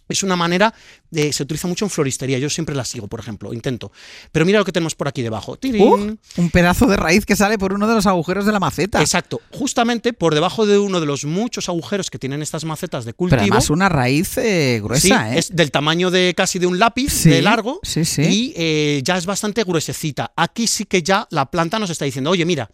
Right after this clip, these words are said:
Speaker 1: si me trasplantas ya casi que va a ir mucho mejor". Claro, ahora mismo, ¿cómo quito yo esta raíz? No la puedo quitar sin dañarla. Entonces, ¿qué es lo que vamos a hacer?
Speaker 2: ¿La cortas?
Speaker 1: Claro, vamos a podarla. No podemos hacer otra cosa porque esta raíz, si no,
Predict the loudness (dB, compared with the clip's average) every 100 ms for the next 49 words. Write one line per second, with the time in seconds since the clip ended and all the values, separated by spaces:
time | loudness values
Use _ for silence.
0 | _ -20 -20 -8 -2 -2 -2 -4 -2 -2
1 | 0 -2 -2 -4 -4 -6 -2 0 0 -2
2 | -6 -6 -6 -6 -6 0 2 2 0 2
3 | 4 4 0 -2 -2 -2 -2 -4 -4 -2
4 | -2 -4 -2 0 0 -2 _ _ -2 0
5 | 2 0 -4 -4 -4 -4 -4 -2 -2 -4
6 | -6 -6 -6 -6 -4 0 0 0 -2 -4
7 | -4 -2 0 2 2 2 0 0 2 2
8 | 2 -2 -6 -2 -2 -2 -4 -6 -4 0
9 | 0 0 -2 -4 -4 -4 -4 -2 -4 -4
10 | -4 -2 0 0 0 -6 -4 0 -2